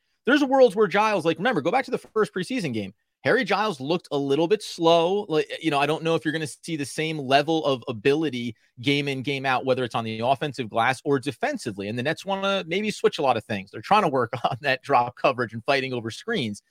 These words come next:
So I think Watford has the requisite skill set there. You mentioned the ball handling. Then the other thing that I'll even, I'll compare it just to Giles when we're looking at these players. Watford is also a solid free throw shooter,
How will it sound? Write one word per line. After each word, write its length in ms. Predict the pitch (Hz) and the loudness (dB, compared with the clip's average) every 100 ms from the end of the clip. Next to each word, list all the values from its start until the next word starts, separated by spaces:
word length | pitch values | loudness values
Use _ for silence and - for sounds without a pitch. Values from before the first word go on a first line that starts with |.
| _ _ | _ _
So 120 | - | 2
I 60 | 170 | 4
think 200 | 220 220 | 4 2
Watford 360 | 175 170 - 131 | 2 0 0 0
has 200 | 135 127 | 0 0
the 80 | |
requisite 380 | 123 131 127 110 | -2 -2 -4 -14
skill 260 | - 135 123 | -8 -2 -2
set 260 | - 107 | -2 -4
there. 280 | 107 107 - _ _ _ | -2 -4 -4 _ _ _
You 100 | 143 | -2
mentioned 320 | 156 196 254 | 0 0 0
the 60 | 220 | 0
ball 340 | 160 151 139 | 0 2 2
handling. 340 | 131 135 131 131 | 2 -4 -6 -6
Then 100 | 131 | -4
the 60 | |
other 160 | 147 202 | -2 -2
thing 200 | 190 175 | -2 -4
that 80 | 147 | -2
I'll 160 | 135 | -2
even, 300 | 143 127 120 - | -2 -2 -6 -4
I'll 120 | 151 | -4
compare 420 | - 147 - 180 | -4 -8 2 2
it 100 | 160 | 2
just 180 | - 123 | -4 -8
to 60 | 131 | -6
Giles 400 | 107 120 120 110 | 0 4 4 0
when 140 | 127 | -6
we're 100 | 110 | -6
looking 240 | 110 147 123 | -4 -4 -4
at 80 | |
these 140 | 107 104 | -6 -6
players. 400 | - 233 113 - _ _ - | 0 2 2 -2 _ _ 2
Watford 360 | 170 233 294 | 4 4 2
is 100 | 240 | 0
also 320 | 190 196 - 165 | 2 2 2 -2
a 40 | |
solid 400 | - 160 151 120 | 0 2 2 0
free 220 | - 208 | -4 -6
throw 200 | 226 110 | -2 -4
shooter, 400 | 98 - 90 - | -4 -6 -8 -10